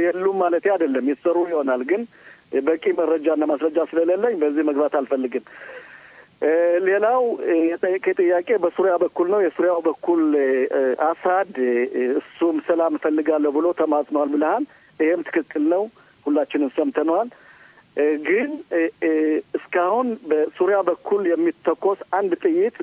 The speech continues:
በሱሪያ ወታደሮች ላይ አልተተኮሰብንም። ለዛም ነው፣ እ፣ ወደ ሱሪያ፣ እ፣ የእስራኤል መንግስት የእስራኤል ጦርነት የማይተኩሰው። ግን በሱሪያ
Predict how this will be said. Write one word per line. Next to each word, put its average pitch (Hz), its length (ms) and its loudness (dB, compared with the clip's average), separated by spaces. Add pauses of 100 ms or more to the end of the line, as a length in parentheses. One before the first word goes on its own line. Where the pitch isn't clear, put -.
(140)
በሱሪያ 175 420 0
ወታደሮች 156 520 -2
ላይ 170 160 0
አልተተኮሰብንም። 151 920 -2 (420)
ለዛም 180 500 2
ነው፣ 165 180 2 (300)
እ፣ 139 100 0 (300)
ወደ 151 300 0
ሱሪያ፣ 170 280 2 (580)
እ፣ 135 100 0 (400)
የእስራኤል 143 640 0
መንግስት 160 380 0
የእስራኤል 147 440 0
ጦርነት 160 520 0
የማይተኩሰው። 147 720 0
ግን 190 260 0 (1000)
በሱሪያ 185 420 2